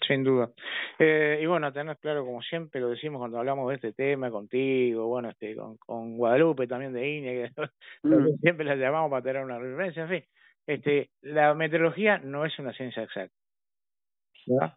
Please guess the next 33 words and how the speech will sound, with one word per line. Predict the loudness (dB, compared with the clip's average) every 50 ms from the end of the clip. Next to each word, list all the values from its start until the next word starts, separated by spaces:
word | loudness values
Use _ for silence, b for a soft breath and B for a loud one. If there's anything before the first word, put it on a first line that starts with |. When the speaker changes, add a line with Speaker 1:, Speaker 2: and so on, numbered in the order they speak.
| 2 6
Speaker 2:
No, | 6 8 8 8 8 6 4 6
pero, | 6 8 8 8 6 4 2 2
Speaker 1:
Tenemos | 6
Speaker 2:
eh, | 8 8 10 10 10 8 6 6 2
Speaker 1:
algunas | 0 0 2 4 4
Speaker 2:
nin- | 4 4 4 2 2
Speaker 1:
posibilidades, | 2 2 4 4 6 6 6 4 2 0 -2 _ _ b b b b b _
y, | 0 2 2
este, | 2 2 2 0 0 2
y | 2 4
bueno, | 4 4 4 2 -4 -8 _ _ _ _ _ _ _ -6
eh, | 0 2 4 4 4 4 2 0 0
pero | 0 4 4 4 4 2 _ _ _
cu-, | -2 -2 0 0 -2 -6 -16 _ _ _ _ _ _ _ _ _ 0
con, | 2 4 4 4 2 -2 -6
cuanto | 0 0 0 4 4 4
mayor | 6 6 6 4 2 2
sea, | 2 2 4 6 6 4
este, | 2 0 -2 -2 -2 0
la, | 0 0 2 2 0 -2 -4 -6 _ _ _ _ _ _ _ _ -6
eh, | -4 -2 0 0 0 0
la | 0 -2
información | -2 -2 -2 0 0 0 2 4 4 4 4
que | 2 0
tenemos | 0 2 0 0 0 0 -2 -4 -4 -6
en | -6 -4
el, | -4 -6 -6 -8 -10
en | -10 -8 -8
el | -6 -6
diagnóstico | -6 -4 -2 -2 -2 -2 -2 0 2 2
de | 2
la | 2 0 -2
situación, | -4 -4 -4 -4 -2 2 2 2 2 2 -2